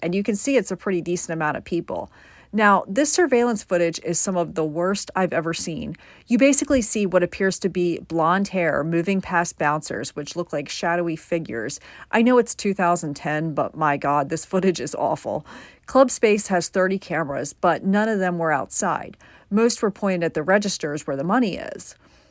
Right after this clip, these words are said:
The surveillance cameras on, at the other businesses in the area, 'cause there are clubs around it, were not working at the time, of course. So we have no footage of Paula when she's outside of Club Space. Her family says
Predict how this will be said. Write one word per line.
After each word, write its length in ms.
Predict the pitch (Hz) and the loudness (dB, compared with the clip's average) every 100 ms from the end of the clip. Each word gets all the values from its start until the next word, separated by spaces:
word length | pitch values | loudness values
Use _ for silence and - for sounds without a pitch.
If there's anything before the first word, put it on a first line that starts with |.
| - _ | -20 _
The 120 | 214 | -2
surveillance 520 | 208 226 233 247 262 - | 2 2 4 4 2 -2
cameras 420 | 226 202 190 185 | -2 0 0 -2
on, 360 | - 180 175 - 180 | -2 -2 -2 -6 -4
at 140 | 175 - - - | -4 -8 -20 -8
the 120 | 190 | 2
other 140 | 185 214 | 4 4
businesses 500 | 170 175 160 170 170 | 2 0 -4 -4 -4
in 80 | 160 | -4
the 140 | 143 | -2
area, 340 | 156 156 147 | 0 0 0
'cause 180 | 151 165 | -4 -4
there 120 | 165 | -2
are 160 | 127 165 | 0 0
clubs 380 | - 175 160 135 | 0 -4 -4 -6
around 360 | 170 190 180 | -4 -2 0
it, 220 | 151 139 - - _ | 0 -2 -6 -20 _
were 140 | 196 | 2
not 220 | 196 160 180 | 4 4 4
working 440 | 175 180 170 135 | 4 4 0 -8
at 80 | - | -10
the 80 | - | -10
time, 460 | - 107 95 147 - | -10 -10 -10 -14 -14
of 120 | - | -14
course. 440 | - 131 113 - - - - - | -8 -8 -6 -10 -14 -20 -18 -2
So 360 | - 180 170 - | 2 4 4 0
we 220 | 202 214 | -2 0
have 220 | 208 196 | 2 0
no 240 | 190 202 202 | 2 2 2
footage 380 | 202 185 170 | 0 -2 -2
of 160 | - 165 | -4 -8
Paula 380 | - 170 147 143 | -2 0 2 0
when 180 | 156 143 | -2 -6
she's 260 | - 156 | -8 -2
outside 460 | 156 - - 139 135 | -2 -2 -2 -2 -4
of 100 | - | -8
Club 280 | - - - | -12 -10 -8
Space. 600 | - 180 - - - - - _ - _ _ _ | -4 -4 -4 -8 -8 -10 -20 _ -20 _ _ _
Her 180 | - 233 | 0 0
family 380 | 226 269 277 277 | 4 4 6 4
says 360 | - 220 202 | 4 2 2